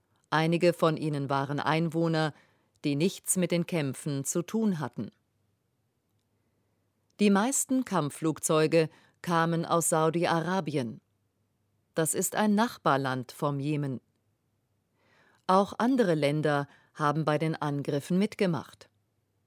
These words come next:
Die Regierungen von diesen Ländern sagen: "Wir müssen dem Jemen dabei helfen, die bewaffneten Gruppen zu bekämpfen." Die Gruppen nennt man auch Houthi-Milizen.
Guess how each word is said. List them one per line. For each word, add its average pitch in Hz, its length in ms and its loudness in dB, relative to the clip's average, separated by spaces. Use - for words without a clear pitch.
Die 160 240 2
Regierungen 151 720 0
von 135 280 -4
diesen 135 280 -4
Ländern 139 480 -2
sagen: 151 500 0
"Wir 185 180 4
müssen 254 340 2
dem 190 220 2
Jemen 202 400 2
dabei 135 300 2
helfen, 165 600 -2
die 156 100 0
bewaffneten 160 680 0
Gruppen 160 460 0
zu 165 180 0
bekämpfen." 160 640 -4
Die 208 180 4
Gruppen 185 460 2
nennt 175 340 0
man 170 220 0
auch - 360 -4
Houthi-Milizen. 139 1000 -4